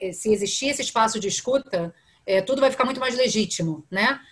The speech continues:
Pode ser até que na minha escuta, né, o que eu tenha falado, o que eu tenha demandado, não tenha sido contemplado. Problema nenhum, né? Contanto que o canal tenha sido aberto e que depois eu tenha uma devolutiva dos motivos, priorizações e afins. Então, eu concordo cem por cento com a Vanessa, eu acho que a, a, a escuta, né, é,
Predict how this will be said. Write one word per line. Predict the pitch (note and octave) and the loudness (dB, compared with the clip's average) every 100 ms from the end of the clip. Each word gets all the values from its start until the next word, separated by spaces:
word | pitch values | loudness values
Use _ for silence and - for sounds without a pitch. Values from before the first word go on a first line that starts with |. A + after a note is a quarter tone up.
| - | -4
Pode | - B3+ | 2 4
ser | B3+ | 2
até | - C4+ | 4 2
que | E4 D#4 | 2 -2
na | D4 C4+ | -2 -2
minha | B3+ | -2
escuta, | B3+ - B3+ D4+ B3 | -6 -4 -4 -2 0
né, | A3+ B3+ | 0 0
o | A#3 | -2
que | |
eu | A3 | -2
tenha | A3+ A3 | -2 -2
falado, | G3 F#3 G#3+ G#3+ | 0 4 4 4
o | |
que | G3 | 0
eu | |
tenha | G3+ G#3+ | -4 -2
demandado, | G#3 G3+ F#3 G#3 A#3+ | -2 -2 0 2 2
não | B3 | 0
tenha | B3+ B3+ | 0 0
sido | B3+ B3 | 0 -4
contemplado. | B3+ B3+ C4 A#3 G3+ G3 E3+ D#3 - - - _ | -6 -2 -2 2 4 4 2 -6 -10 -18 -20 _
Problema | G#3 G#3 C4+ | -2 2 4
nenhum, | D#4 D4+ A3 C#3+ - - _ | 4 4 2 0 -8 -20 _
né? | G3+ A3 | 0 0
Contanto | A3 A3 A3+ B3 C4 | 2 0 0 -4 -4
que | - | -4
o | C4+ | -2
canal | C4+ B3+ A3 G#3+ G#3+ | 0 0 2 2 2
tenha | G#3+ G#3 | 0 0
sido | G3+ F#3 | -2 -2
aberto | G3+ F#3+ G3 A3+ - D#4 F4 | 0 2 2 2 -2 -6 -4
e | D#4+ | -4
que | D#4 | -2
depois | D#4+ C#4 D4 | -2 0 -2
eu | F4 | -2
tenha | F4 E4 | 0 0
uma | |
devolutiva | E4+ E4 F4 - - - C4+ E4 A3+ | 0 0 -2 -4 -6 -4 -2 0 0
dos | G#3+ | 0
motivos, | A3 D4 - B3+ C4+ F3+ | -2 -4 -4 0 0 -2
priorizações | - G#3 G#3+ B3+ D4 - A3+ B3+ G#3+ | -2 -2 0 0 0 0 0 0 0
e | B3 | -2
afins. | B3+ F3 C3+ D3+ - _ - - _ | -2 -6 -8 -10 -16 _ -20 -20 _
Então, | - C4 | 4 4
eu | |
concordo | C4 - C4+ C4+ | 4 4 4 4
cem | - D4+ | 0 -4
por | C#4+ | -4
cento | - B3+ - | -4 -6 -4
com | |
a | A3 | -2
Vanessa, | G3+ G#3 A3 | -2 -2 -4
eu | |
acho | G3+ - | -4 -2
que | |
a, | G#3+ | -2
a, | G3 F#3+ F#3 G3 | -2 -2 -4 -6
a | |
escuta, | G3+ - B3 B3+ G3 | -6 -2 0 0 0
né, | G3 G#3 A3+ G#3 | -2 0 0 0
é, | F#3+ F#3 F3+ F3+ F3 | -2 -2 -2 -2 -4